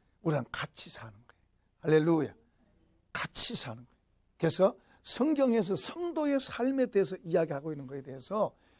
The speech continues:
그것은 우리 혼자 힘으로는 불가능한 거예요. 사람으로는 불가능한 거예요. 성령 하나님이,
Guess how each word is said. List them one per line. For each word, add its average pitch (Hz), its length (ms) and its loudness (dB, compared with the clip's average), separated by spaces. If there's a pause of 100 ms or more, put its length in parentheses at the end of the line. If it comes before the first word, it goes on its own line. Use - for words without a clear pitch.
(120)
그것은 233 400 4 (380)
우리 262 280 8
혼자 330 380 -4
힘으로는 226 340 -4
불가능한 170 420 0
거예요. 127 180 -20
사람으로는 320 560 2
불가능한 208 440 2
거예요. 123 140 -14 (320)
성령 330 580 4
하나님이, 226 540 0